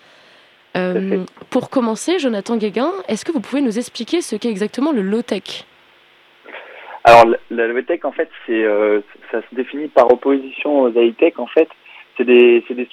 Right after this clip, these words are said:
Speaker 2: des technologies basses, en fait, de, de la basse technologie. Donc, c'est souvent le terme qui a été popularisé par le Low-Tech Lab. Euh, donc, c'est low-tech et, euh, il se définit par trois,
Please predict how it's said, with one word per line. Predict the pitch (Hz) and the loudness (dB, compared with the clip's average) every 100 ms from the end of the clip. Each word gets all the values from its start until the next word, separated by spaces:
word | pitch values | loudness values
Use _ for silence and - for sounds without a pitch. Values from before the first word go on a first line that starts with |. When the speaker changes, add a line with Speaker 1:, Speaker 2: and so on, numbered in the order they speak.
| - | -18
Speaker 2:
des | 117 120 | -10 -10
technologies | 117 - 127 143 139 127 135 | -8 -10 -8 -6 -6 -6 -10
basses, | 120 135 139 - | 0 4 4 0
en | 113 104 | -14 -6
fait, | 113 107 | -6 -4
de, | 104 98 | -4 -2
de | |
la | 104 | 0
basse | 110 135 | 0 -2
technologie. | - 123 113 110 156 _ - - - | -4 -10 -8 -8 -10 _ -20 -20 -10
Donc, | 123 120 | -10 -10
c'est | 127 - | -14 -12
souvent | 143 147 151 139 | -4 0 2 2
le | 113 123 | 0 0
terme | 147 143 | 0 -2
qui | 123 | -4
a | |
été | 110 | -4
popularisé | 123 120 123 117 123 123 139 | -6 -4 4 4 4 -2 -2
par | 117 | 0
le | 107 | 0
Low-Tech | 113 123 127 113 | -2 -2 -4 4
Lab. | 156 165 110 _ _ _ - | 4 4 0 _ _ _ -4
Euh, | 107 107 104 104 | 0 2 0 -2
donc, | 117 - | -8 -10
c'est | 113 | -6
low-tech | 107 110 104 170 - - | -4 -4 -2 -2 -4 -12
et, | 123 131 | -2 0
euh, | 120 110 107 107 | 0 0 -2 -4
il | 110 | -6
se | 110 104 | -10 -8
définit | 127 - 147 | -8 -8 -12
par | 151 131 - - | 0 2 2 -6
trois, | - - 143 131 120 110 107 | -16 2 4 6 4 2 -2